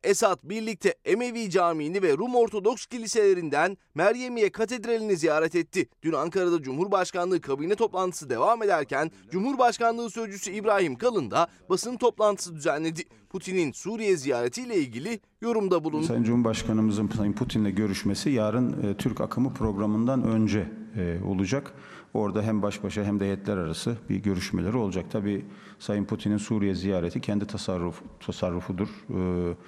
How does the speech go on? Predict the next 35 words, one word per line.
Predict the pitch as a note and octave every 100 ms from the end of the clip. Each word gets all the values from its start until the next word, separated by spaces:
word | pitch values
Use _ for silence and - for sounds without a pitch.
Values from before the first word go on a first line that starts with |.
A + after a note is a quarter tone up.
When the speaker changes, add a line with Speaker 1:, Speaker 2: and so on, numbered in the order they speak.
| - - -
Speaker 2:
biz | F#2
ona | F#2+ F#2
bir |
şey | F2 G2+ E2+
diyemeyiz | G2 G2+ F2 A2+ F#2+
ama | F#2 F2+ E2 - - -
kendisinin | F#2+ F#2 F2+ F#2+ F#2+
gözlemleri, | F#2+ F2+ F2+ F#2 F2 F#2
bu | F#2
konuda | F#2+ F2+ F2
bazı | F2+ F2 E2+
değerlendirmeleri | F2+ F2 F2+ F2+ E2+ F2 E2+ F#2
varsa | G#2+ E2+ G#2 F#2+
bunları | F#2 F2 F2+
da | F2
Sayın | F2+ F2
Cumhurbaşkanımızla | F#2 F2+ E2+ - F2 E2+ E2+ G#2 B2+ - - - -
yarın, | G#2+ F2+ G2 B2+ - - - -
e, | F#2+ G2
paylaşacaktır. | - A#2+ A2 G#2+ F#2+ G2 - A2+
Speaker 1:
Rusya'nın | F3 - F3+ F#3
doğalgazını | C3+ C#3 E3+ F3 E3 F3
Türkiye'ye | C#3+ F3+ F3+ F#3 F#3
ve | F#3
Türkiye | D#3 D#3+ E3+ G#3+
üzerinden | G3 G3+ F#3+ F#3 F#3 D#3
Avrupa'ya | C#3 G3+ A3 A3 G#3
iletecek | G3 F3 E3 F#3 -
Türk | G#3+ D#3+
akım | F3 G#3 D#3+
doğalgaz | D3 F#3+ G3+ G3 C3+
boru | C3+ G#3 A3
hattı | F3 - D#3+
bugün | A3 G#3+
açılacak. | G#3+ - F3+ E3 G3+